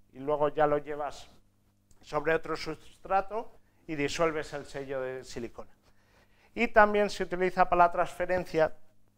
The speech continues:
pues cuando se crece por C V D,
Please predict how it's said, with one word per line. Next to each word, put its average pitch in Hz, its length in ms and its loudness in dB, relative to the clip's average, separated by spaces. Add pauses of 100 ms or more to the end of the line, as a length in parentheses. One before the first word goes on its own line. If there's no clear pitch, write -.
(340)
pues 143 260 -4
cuando 131 320 -2
se 135 160 -6
crece 156 360 -2
por 139 420 -6 (320)
C 185 200 2
V 180 200 6
D, 196 260 4